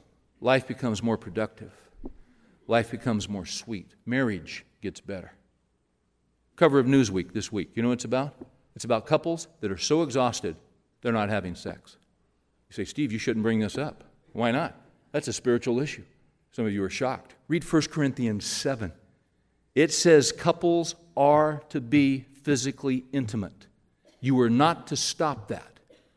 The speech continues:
Some guy over here is saying, "Give me that Bible. Where, where is that passage?" <laughs> Read First Corinthians seven.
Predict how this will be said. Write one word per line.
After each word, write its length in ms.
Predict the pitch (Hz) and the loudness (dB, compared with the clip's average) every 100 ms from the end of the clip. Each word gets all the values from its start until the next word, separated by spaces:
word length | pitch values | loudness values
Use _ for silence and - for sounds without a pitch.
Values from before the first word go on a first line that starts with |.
| _ | _
Some 180 | - 131 | -6 0
guy 140 | 120 | 4
over 160 | 117 104 | 4 4
here 140 | 113 | 4
is 80 | 104 | 4
saying, 160 | 107 90 | 2 0
"Give 120 | 135 | 2
me 80 | 117 | 2
that 160 | 101 | 2
Bible. 300 | 85 98 85 | 2 0 2
Where, 180 | 98 139 | 6 8
where 180 | 127 151 | 10 8
is 100 | 135 | 10
that 140 | 139 | 8
passage?" 320 | 147 135 131 127 - - - - - - - - - - - - - - - - - | 8 6 6 0 -2 -2 -2 -2 -2 -4 -4 -4 -4 -4 -4 -6 -8 -8 -10 -10 2
<laughs> 0 | |
Read 220 | 147 202 | 6 6
First 460 | 139 196 190 - - | 6 10 12 10 4
Corinthians 800 | - 175 180 175 175 175 170 151 | 8 10 10 8 8 8 8 4
seven. 440 | - 175 143 113 | 10 10 10 4